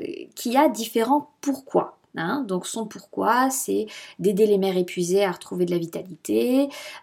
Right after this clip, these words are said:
Euh, toute son entreprise aussi va nourrir des projets personnels, hein, et donc elle a tout son pourquoi, toutes ses raisons intellectuelles, hein, même si c'est très émotionnel, mais qui sont derrière ce projet. Mais alors,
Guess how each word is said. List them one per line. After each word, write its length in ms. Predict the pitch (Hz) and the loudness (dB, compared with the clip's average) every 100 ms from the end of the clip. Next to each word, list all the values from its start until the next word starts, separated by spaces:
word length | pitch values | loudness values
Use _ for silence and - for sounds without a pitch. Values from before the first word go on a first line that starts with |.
| - | -4
Euh, 600 | 170 165 165 175 - - - - - | -2 0 -2 -4 -4 -6 -10 -14 -12
toute 160 | 240 | -10
son 80 | - | -2
entreprise 640 | 226 214 - 214 - 226 196 | 0 0 -2 -4 -2 -2 -2
aussi 260 | 185 - | -2 -2
va 140 | 180 170 - - | 0 0 -2 -2
nourrir 580 | 202 247 240 247 254 - - - | 0 2 2 2 0 -2 -14 -14
des 240 | 160 208 277 | -4 2 2
projets 400 | 285 254 226 233 | 2 -2 -2 -2
personnels, 840 | - 185 - 170 160 160 208 320 | -2 -4 -2 -2 -2 0 2 2
hein, 160 | 190 190 254 | 2 0 -2
et 60 | |
donc 200 | 175 233 | -2 -4
elle 120 | 202 226 | -4 -4
a 100 | 269 | -4
tout 140 | - 349 | -2 -4
son 200 | - 285 | -2 -6
pourquoi, 440 | - 190 - - | -6 -14 -2 -2
toutes 180 | - 285 | -2 -6
ses 240 | - 254 | -4 -6
raisons 760 | 220 208 226 247 208 220 240 262 - - - _ _ - | -4 -4 -2 -2 -2 -4 -2 -4 -6 -18 -20 _ _ -2
intellectuelles, 680 | 208 214 180 175 - 349 440 269 | 0 2 2 2 0 2 4 4
hein, 400 | 262 302 214 180 | 4 2 2 2
même 180 | 180 196 | 0 0
si 140 | 202 | -4
c'est 160 | 190 175 | -4 -6
très 260 | - 208 | -4 2
émotionnel, 480 | 185 175 170 226 311 440 320 - - - | 2 2 0 -2 0 4 2 0 -20 -12
mais 360 | - 196 277 339 | -4 2 2 0
qui 120 | - | -4
sont 320 | 214 - 311 311 | -4 -2 -2 -4
derrière 440 | 185 233 233 262 277 | -4 -4 0 0 0
ce 120 | 220 | -4
projet. 440 | - 196 165 - _ - - - - - - | -6 -2 -2 -4 _ -20 -20 -20 -18 -18 -4
Mais 200 | 214 359 539 - | 2 4 4 2
alors, 360 | - 226 - | 4 4 4